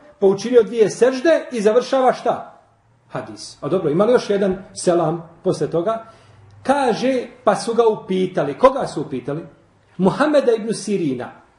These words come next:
„A je li sada preselamio? To jest, je li ti spomenuo Ebu Hureyre da je poslanik sa osam preselamio?”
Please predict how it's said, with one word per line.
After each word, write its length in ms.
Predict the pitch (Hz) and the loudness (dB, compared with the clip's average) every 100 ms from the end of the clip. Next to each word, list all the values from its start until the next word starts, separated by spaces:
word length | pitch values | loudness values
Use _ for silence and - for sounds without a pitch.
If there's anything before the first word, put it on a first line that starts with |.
| _ | _
„A 100 | - | -12
je 160 | 113 190 | 4 4
li 100 | 277 | 4
sada 240 | - 247 | -2 -2
preselamio? 800 | 214 185 156 151 131 123 127 123 - - | 0 0 -2 -2 -2 -2 -4 -4 -8 -6
To 60 | |
jest, 220 | 139 123 | -6 -4
je 80 | 147 | -4
li 120 | 139 | -2
ti 120 | 131 151 | -2 -4
spomenuo 580 | - 170 170 254 302 262 | -2 0 2 2 2 2
Ebu 180 | 247 240 | 0 2
Hureyre 500 | 190 214 214 247 285 | 2 4 2 2 -2
da 80 | 220 | -2
je 100 | 196 | -2
poslanik 380 | 190 - 185 190 | -4 -2 0 0
sa 80 | 185 | -2
osam 220 | 170 180 | -2 -4
preselamio?” 680 | 170 156 165 143 139 143 | -4 -4 -4 -4 -4 -4